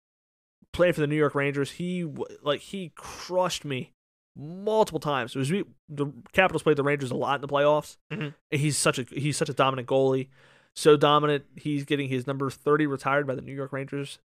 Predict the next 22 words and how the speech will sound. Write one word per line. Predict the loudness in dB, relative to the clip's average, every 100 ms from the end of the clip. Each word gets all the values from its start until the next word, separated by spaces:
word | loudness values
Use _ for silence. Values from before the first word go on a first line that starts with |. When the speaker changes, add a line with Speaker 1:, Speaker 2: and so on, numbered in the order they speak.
| -16
Speaker 1:
this | -14
weekend. | -14 -18 -20 -12
So | -10 -10 -14 _ -12
Henrik | -10 -10
Lundqvist, | -8 -6 -8 -12 _ _ -6
Speaker 2:
Good |
for | 0
you. | 0 0 -4 _ _
Speaker 1:
congratulations. | -10 -10 -6 -8 -8 -16 -16 -16 -14
Speaker 2:
Nice. | -14 -14 -4
Speaker 1:
Very | 4 4
disappointed | 4 -4 -2 -2
that | -4
I |
couldn't | -10 -14
get | -14
to |
see | -10
you | -8
play. | -6 -6 -8 -20 -20 -20 -10
Now, | 0 4 6 4 0 -8
the | -2